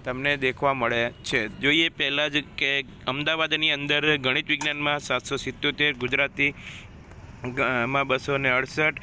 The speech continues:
હિન્દીમાં એકસો અગિયાર, અંગ્રેજીમાં ચારસો ને છ્યાસી, સંસ્કૃતમાં એકસો છવ્વીસ, સામાજિક વિજ્ઞાનમાં એક હજાર બસો ને ચુમ્બાલીસ, એકથી પાંચમાં છસો ને એકવીસ અને કુલ ત્રણ હજાર છસો ને તેત્રીસ, અ,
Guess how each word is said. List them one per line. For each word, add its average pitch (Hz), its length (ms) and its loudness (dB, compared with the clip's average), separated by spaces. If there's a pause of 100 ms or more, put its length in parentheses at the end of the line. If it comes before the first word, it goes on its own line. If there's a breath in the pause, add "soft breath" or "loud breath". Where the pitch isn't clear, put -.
(240 loud breath)
હિન્દીમાં 139 400 2
એકસો 131 300 0
અગિયાર, 131 320 2
અંગ્રેજીમાં 135 460 0
ચારસો 131 340 0
ને 117 120 -2
છ્યાસી, 135 340 -2
સંસ્કૃતમાં 131 520 -2
એકસો 123 180 -4
છવ્વીસ, 147 420 -2 (280 loud breath)
સામાજિક 151 380 0
વિજ્ઞાનમાં 139 460 0 (160)
એક 156 160 -2
હજાર 139 220 0
બસો 131 240 0
ને 127 80 2
ચુમ્બાલીસ, 143 540 0 (320 loud breath)
એકથી 151 260 -2
પાંચમાં 139 440 -2
છસો 135 360 -2
ને 127 100 0
એકવીસ 147 460 -2
અને 131 140 -2
કુલ 156 240 0
ત્રણ 156 280 0
હજાર 151 240 0
છસો 135 340 -2
ને 143 120 0
તેત્રીસ, 165 680 -2
અ, 151 120 4